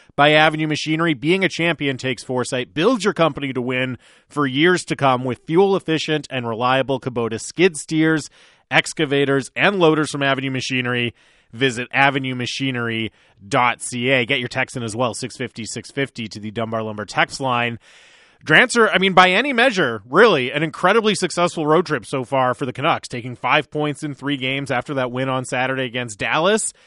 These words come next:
And yet, because of the hole they still find themselves in, because of the reality of the math of the playoff race, the pressure to make it even more impressive tonight and find another way to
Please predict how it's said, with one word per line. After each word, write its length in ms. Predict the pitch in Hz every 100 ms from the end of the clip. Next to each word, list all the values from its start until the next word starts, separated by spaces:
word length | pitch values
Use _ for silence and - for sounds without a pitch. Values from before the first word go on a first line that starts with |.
| _ _ _ _
And 180 | 143 147
yet, 300 | 180 180 - _ _
because 320 | - 120 151 175
of 100 | 180
the 100 | 165
hole 220 | 175 185
they 120 | 170
still 340 | - - 165
find 300 | 185 180 175
themselves 400 | 175 160 175 151
in, 120 | 165 165
because 220 | 139 143
of 60 |
the 80 | 147
reality 560 | 131 127 135 170 170 170
of 100 | 131
the 120 | 139
math 420 | 131 143 160 170
of 200 | - 131
the 60 | 135
playoff 480 | - 151 151 143 135
race, 600 | 175 190 156 143 - - _ _ _ _ -
the 140 | 127
pressure 520 | - 160 190 - 180 156
to 580 | 170 160 160 160 160 143 - _ 101
make 240 | 123 147 180
it 60 |
even 180 | 185 190
more 240 | 185 262
impressive 480 | 262 175 143 117 131
tonight 460 | 117 131 117 120 - -
and 180 | 120 120
find 220 | 143 147
another 260 | 147 175
way 160 | 180 180
to 200 | 175